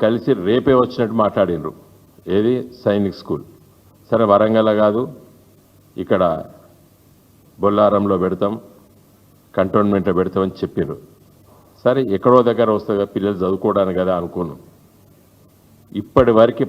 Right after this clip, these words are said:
పదహారు నెలలే దానిపైన ఒక్క అడుగు కూడా ముందుకెళ్ళలేదు.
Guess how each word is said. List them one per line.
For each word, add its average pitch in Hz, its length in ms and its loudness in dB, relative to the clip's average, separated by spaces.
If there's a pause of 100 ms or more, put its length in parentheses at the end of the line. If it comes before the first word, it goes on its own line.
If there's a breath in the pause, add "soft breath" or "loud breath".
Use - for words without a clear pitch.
పదహారు 101 400 2
నెలలే 104 260 2 (160)
దానిపైన 101 420 -2 (1900)
ఒక్క - 160 -2 (160)
అడుగు 123 260 6
కూడా 123 140 8
ముందుకెళ్ళలేదు. 90 680 -2